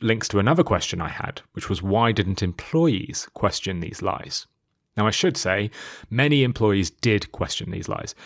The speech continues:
eventually outing Elizabeth. Actually, it was a whistleblower internally, which really showcased how Theranos was lying. That said, Theranos existed for fifteen years. It raised one billion in funding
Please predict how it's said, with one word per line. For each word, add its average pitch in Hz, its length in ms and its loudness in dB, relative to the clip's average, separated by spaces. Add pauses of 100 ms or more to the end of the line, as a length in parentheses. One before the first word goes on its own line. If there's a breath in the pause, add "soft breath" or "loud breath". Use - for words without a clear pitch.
(140 loud breath)
eventually 131 480 2
outing 117 480 0
Elizabeth. - 520 -8
Actually, - 280 -6
it 107 40 -4
was 90 80 0
a 92 40 2
whistleblower 104 520 2
internally, 95 460 0
which 92 160 -4
really 107 160 4
showcased 92 540 0 (220 loud breath)
how 117 180 2
Theranos 90 480 0
was 87 120 -2
lying. 92 300 0 (300)
That 135 180 0
said, 147 380 2 (280)
Theranos 170 480 2
existed 110 560 2
for - 140 -6
fifteen 127 480 2
years. 107 240 4
It - 180 -4
raised 147 300 4
one 117 280 4
billion 113 380 4
in 98 120 4
funding 101 460 2